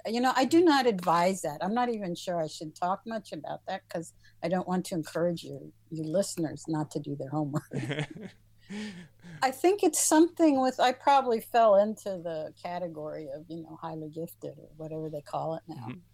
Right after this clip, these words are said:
Speaker 1: And I was bored in school because I wasn't challenged. And they didn't know how to challenge me. They didn't know as much about it back when I was young. And especially for girls,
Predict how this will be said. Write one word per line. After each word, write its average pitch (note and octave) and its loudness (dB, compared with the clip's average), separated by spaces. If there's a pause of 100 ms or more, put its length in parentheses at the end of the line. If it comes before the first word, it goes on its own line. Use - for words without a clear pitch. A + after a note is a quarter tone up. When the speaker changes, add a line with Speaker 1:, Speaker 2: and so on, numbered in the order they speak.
(540)
Speaker 1:
And A3 2
I A3 6
was A3 4
bored A#3+ 6
in F3+ -2
school C4+ 0
because F3+ -4
I F3+ 2
wasn't E3 -2
challenged. F#3+ -6 (260)
And F3+ -2
they G3+ 2
didn't C4+ 2
know B3+ 2
how D#4+ 2
to D#4+ 4
challenge D#3 -4
me. E3+ -8
They C#4 0
didn't E4+ -2
know B3+ 2
as B3 -2
much E3+ -4
about D#3 -2
it D3 -10
back D3 -10
when D#3 -4
I D3 -8
was D3 -12
young. D3 -12 (720)
And A3+ 4
especially E4 4
for D4 -2
girls, A#3+ 4